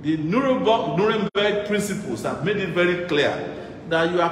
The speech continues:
primarily responsible, primarily responsible for your actions and inactions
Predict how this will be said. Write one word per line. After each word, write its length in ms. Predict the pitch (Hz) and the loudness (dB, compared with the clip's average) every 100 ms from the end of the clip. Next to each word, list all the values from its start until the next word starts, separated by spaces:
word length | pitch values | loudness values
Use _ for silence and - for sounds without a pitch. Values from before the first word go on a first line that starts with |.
| - | 2
primarily 520 | 269 277 269 269 254 | 4 4 6 6 6
responsible, 640 | 202 - 220 214 220 190 220 | 6 2 0 0 -2 -2 -4
primarily 920 | - 240 240 269 285 226 147 - - | 2 2 4 4 4 4 2 0 -4
responsible 800 | 170 170 - 233 - 214 220 233 - - - - | -4 -4 -2 -2 -2 -4 -4 -6 -8 -10 -10 -2
for 140 | 170 170 | 4 4
your 280 | 170 170 196 | 4 4 4
actions 400 | - 240 226 196 | 4 4 0 2
and 160 | 160 | 0
inactions 680 | 156 190 202 196 190 190 - | 2 2 2 2 -2 -2 -8